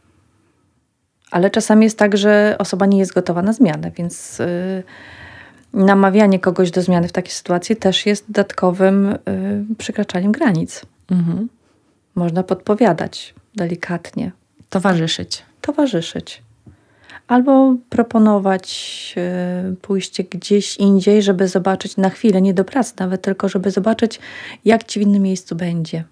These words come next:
Speaker 2: Mhm. Zmienić perspektywę.
Speaker 1: Tak.
Speaker 2: Popatrzeć z innej strony.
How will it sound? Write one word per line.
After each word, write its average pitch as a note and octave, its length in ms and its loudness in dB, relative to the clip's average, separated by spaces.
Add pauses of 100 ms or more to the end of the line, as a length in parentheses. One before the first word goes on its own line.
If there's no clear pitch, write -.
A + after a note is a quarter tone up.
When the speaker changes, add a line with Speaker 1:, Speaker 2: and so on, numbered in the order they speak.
(120)
Speaker 2:
Mhm. F#3 460 -2
Zmienić A3 400 2
perspektywę. F3+ 800 -2 (200)
Speaker 1:
Tak. D#3+ 360 -10 (680)
Speaker 2:
Popatrzeć F3 500 -4
z F3 40 -4
innej F3 340 2
strony. D#3 440 -2